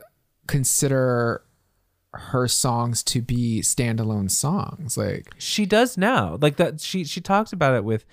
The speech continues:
Speaker 2: with the Betty album as just you know, she, she wanted them, she didn't necessarily want them to feel, they, she didn't want them to feel like they had to be connected.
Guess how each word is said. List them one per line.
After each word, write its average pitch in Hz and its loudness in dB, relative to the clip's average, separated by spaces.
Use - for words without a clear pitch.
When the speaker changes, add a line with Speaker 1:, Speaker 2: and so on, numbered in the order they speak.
Speaker 2:
with 117 2
the 123 -2
Betty 135 2
album 101 0
as 110 -4
just 113 -2
you 160 6
know, 123 4
she, 156 0
she - 0
wanted 139 4
them, 143 0
she - -4
didn't 143 0
necessarily 127 2
want 117 0
them 117 -2
to 117 -2
feel, 113 0
they, 135 2
she - 0
didn't 170 0
want 147 2
them 143 -2
to 127 -2
feel 127 0
like 120 -2
they 113 -2
had 110 -2
to - -8
be 104 -6
connected. 92 -6